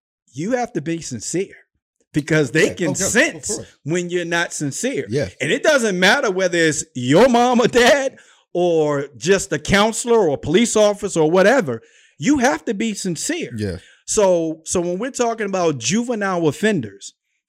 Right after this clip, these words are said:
Speaker 1: and we're talking about them going into the system, I, I joke all the time about calling prison the institution of better behavior,
Speaker 2: Mm-hmm.
Speaker 1: um, and rehabilitation. Rehabilitation starts with the individual and their parents
Speaker 2: Mm-hmm.
Speaker 1: or anybody that they, that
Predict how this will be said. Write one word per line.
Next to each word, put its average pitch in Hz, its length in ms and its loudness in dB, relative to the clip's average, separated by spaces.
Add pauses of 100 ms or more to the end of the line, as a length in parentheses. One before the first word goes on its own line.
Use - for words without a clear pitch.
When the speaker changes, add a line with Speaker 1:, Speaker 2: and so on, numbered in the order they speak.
Speaker 1:
and 135 100 -2
we're 170 100 0
talking 185 340 2
about 170 200 0
them 170 140 -2
going 175 280 2
into 160 180 0
the 143 100 -2
system, 143 480 -2 (100)
I, 175 120 6
I - 20 4
joke 196 340 0
all 160 180 4
the 135 60 0
time 165 340 -6
about 139 300 -6
calling 147 360 -6
prison 123 480 -8 (340)
the 135 380 -6
institution 160 640 -4
of 127 80 -4
better 139 200 2
behavior, 123 440 -2
Speaker 2:
Mm-hmm. - 560 -16
Speaker 1:
um, 135 220 -2
and 135 140 -4
rehabilitation. 147 800 0 (360)
Rehabilitation 208 1080 2
starts 175 500 0
with 151 200 -2
the 143 140 0
individual 160 760 0
and 151 220 0
their 143 140 0
parents - 760 -4
Speaker 2:
Mm-hmm. 110 160 -20
Speaker 1:
or 139 180 -2 (140)
anybody 208 640 -2
that 151 200 -6
they, 156 220 -6 (200)
that 143 220 -4